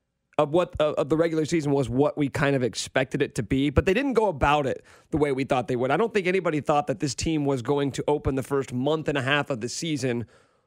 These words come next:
tracking towards being one of the statistically worst defenses in N F L history. I mean, that's how bad the numbers were. And at that point, nobody would have been able to convince you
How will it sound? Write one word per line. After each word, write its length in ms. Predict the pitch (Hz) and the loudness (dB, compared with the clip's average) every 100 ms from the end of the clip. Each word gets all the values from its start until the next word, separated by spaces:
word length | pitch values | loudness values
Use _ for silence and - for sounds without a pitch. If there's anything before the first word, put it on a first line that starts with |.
| _ _ _ | _ _ _
tracking 500 | - - 175 175 180 | 0 4 4 4 -2
towards 320 | 151 160 143 - | 2 0 0 -2
being 460 | 160 151 143 139 _ _ | 0 2 0 0 _ _
one 280 | 139 160 165 | 2 2 2
of 140 | 135 | 0
the 60 | 139 | -2
statistically 680 | - 208 240 214 208 185 165 | -2 0 0 2 -2 0 0
worst 360 | 165 190 - | 2 0 0
defenses 460 | 185 170 170 151 143 | 0 2 0 0 -2
in 160 | 277 277 | -2 2
N 160 | 214 | 2
F 200 | 262 180 | 2 4
L 140 | 202 170 | 2 4
history. 500 | 165 - 156 123 - _ - | 0 0 0 0 -4 _ 0
I 40 | |
mean, 120 | 160 | 2
that's 260 | 143 196 - | 2 0 2
how 140 | 190 | 2
bad 240 | 165 160 151 | 4 2 2
the 80 | |
numbers 380 | 143 151 156 135 | 2 2 0 0
were. 260 | 117 90 - _ _ _ | -2 -2 -4 _ _ _
And 100 | 196 | 0
at 140 | 180 | 4
that 260 | - 247 - | 4 4 2
point, 360 | - 131 135 _ _ _ _ _ _ _ | 0 2 2 _ _ _ _ _ _ _
nobody 420 | 185 254 320 240 | 2 2 2 0
would 140 | 185 175 | 2 0
have 80 | 151 | 0
been 120 | 156 | 0
able 200 | 156 143 | 0 0
to 60 | |
convince 500 | 143 139 160 277 - | 0 2 2 0 -2
you 280 | 135 123 120 | 0 0 -2